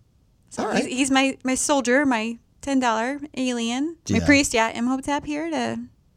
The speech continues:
Speaker 1: to do what he needs to do and keep coming back after you kill him. And my god that you're not gonna mess with, so.
Speaker 2: Yeah, with the Balrog.
Speaker 1: Mm-hmm.
Speaker 2: Yep.
Speaker 1: So that's what I'm going with.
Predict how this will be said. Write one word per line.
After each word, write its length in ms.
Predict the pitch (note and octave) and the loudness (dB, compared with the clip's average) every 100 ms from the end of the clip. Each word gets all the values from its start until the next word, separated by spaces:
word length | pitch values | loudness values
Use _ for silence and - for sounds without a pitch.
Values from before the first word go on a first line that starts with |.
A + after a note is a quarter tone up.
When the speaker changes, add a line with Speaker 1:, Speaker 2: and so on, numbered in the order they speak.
| _ _ _ - | _ _ _ -14
Speaker 1:
to 80 | F#3+ | -8
do 100 | A#3+ | -4
what 100 | B3 | -2
he 60 | A#3 | -2
needs 180 | A#3+ | -4
to 60 | G#3+ | -4
do 160 | B3+ C4 | -4 -4
and 140 | G3+ | -4
keep 160 | B3 A3+ | -8 -4
coming 240 | A#3+ A#3 | -4 -2
back 220 | A3+ C4 A#3+ | -2 -2 -6
after 200 | - A#3 | -8 -12
you 80 | |
kill 220 | - A#3+ B3 | -8 -8 -6
him. 160 | D4+ | -6
And 420 | - G#3 G#3 G#3 - - - - - - - - | -6 -8 -8 -10 -14 -18 -20 -20 -20 -20 -20 -14
my 100 | A3+ | -10
god 300 | A3 A#3+ A#3+ | -4 -4 -4
that 80 | A#3 | -6
you're 140 | B3 | -6
not 180 | A#3 A#3 | -6 -8
gonna 140 | A3+ | -8
mess 260 | A3+ B3 - | -8 -8 -6
with, 160 | - - | -8 -8
so. 260 | - B3 A#3 _ - - | -8 -8 -8 _ -14 -6
Speaker 2:
Yeah, 300 | E2 D#2+ D#2+ _ _ _ _ A2 - | -2 -2 -4 _ _ _ _ -16 -14
with 140 | E2+ | -14
the 80 | - | -6
Balrog. 640 | D#2+ E2+ C#2 C#2+ C#2+ D#2+ - _ - | -2 0 0 -2 -4 -10 -20 _ -4
Speaker 1:
Mm-hmm. 300 | A3+ A#3 C4+ E4+ _ _ - | -2 2 0 0 _ _ -8
Speaker 2:
Yep. 140 | E3 | -2
Speaker 1:
So 140 | A#3+ A3+ - | -2 -2 0
that's 220 | C4 C#4 | 0 2
what 100 | C4+ | 2
I'm 140 | A3+ F#3+ | 0 0
going 200 | D#3 - | -8 -6
with. 280 | - - | -8 -8